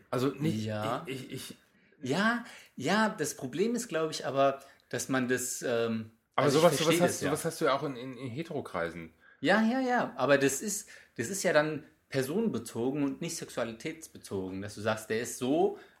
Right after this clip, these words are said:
Speaker 2: weil er schwul ist.
Speaker 1: Stimmt, und wenn das bei einem Schwulen ist, der als tuckig auffällt, dann geht das auf eine ganze Gruppe gleich. Und,
Speaker 2: Und das,
Speaker 1: äh,
Speaker 2: äh, das ist, äh, quasi schwierig, weil das, äh, die Aussage von dieser Frau ist ja, dass sie,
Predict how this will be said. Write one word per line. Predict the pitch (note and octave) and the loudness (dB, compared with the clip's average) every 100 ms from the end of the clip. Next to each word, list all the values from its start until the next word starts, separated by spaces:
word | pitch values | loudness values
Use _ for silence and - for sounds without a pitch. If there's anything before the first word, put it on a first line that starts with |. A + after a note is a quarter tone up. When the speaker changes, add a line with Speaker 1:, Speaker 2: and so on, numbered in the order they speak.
| - | -6
Speaker 2:
weil | G#2 B2+ C#3+ C#3 | 0 2 2 -2
er | B2 | -4
schwul | - D#3+ B2+ | -6 -8 -8
ist. | - - - | -10 -16 -18
Speaker 1:
Stimmt, | - - B2 F#2+ | -8 -2 -2 -2
und | G2+ G2 | -4 -2
wenn | G#2+ | -2
das | G#2+ | -2
bei | A2 | -2
einem | G#2 | -2
Schwulen | G2+ D3+ D3 F#2 | -4 -4 -4 -4
ist, | F2 G#2+ | -6 -6
der | |
als | F2+ - | -6 -8
tuckig | - - G#2+ | -14 -12 -8
auffällt, | A#2+ A#2+ F#2+ F2 | -8 -6 -6 -6
dann | F2+ F2+ _ - | -8 -10 _ -10
geht | A2 | -10
das | F#2 | -8
auf | F#2+ - | -12 -10
eine | G2 | -6
ganze | G2+ G#2 G2 | -6 -8 -10
Gruppe | G2+ C#3 G#2+ | -6 -4 -4
gleich. | - D#2 D#2+ G#2+ - _ _ | -6 -4 -2 -4 -10 _ _
Und, | G2+ G2 F#2 | -6 -4 -2
Speaker 2:
Und | C3 C3 | 0 6
das, | C#3+ C#3 - | 6 6 -2
Speaker 1:
äh, | D#3 | -2
Speaker 2:
äh, | |
das | E3 E3+ | -2 -2
ist, | F#3+ G3 | -2 2
äh, | D#3+ D#3 | 4 4
quasi | D#3 D#3 D3+ D#3 D3 | 4 2 2 -4 -4
schwierig, | - E3 F#3 B2+ B2+ | -4 0 2 2 2
weil | B2 | 2
das, | B2 B2 | 0 -2
äh, | - C3+ A2+ | -8 -8 -8
die | A2+ A2 | -6 -4
Aussage | F3 G#3 D3 A2 A2+ | -2 -2 -2 -2 -2
von | A2+ | -4
dieser | G#2 G2 | -4 -6
Frau | - F3+ C#3+ | -2 0 0
ist | A2+ | 0
ja, | A#2 | 0
dass | A#2 G#2+ | 0 -2
sie, | - | -6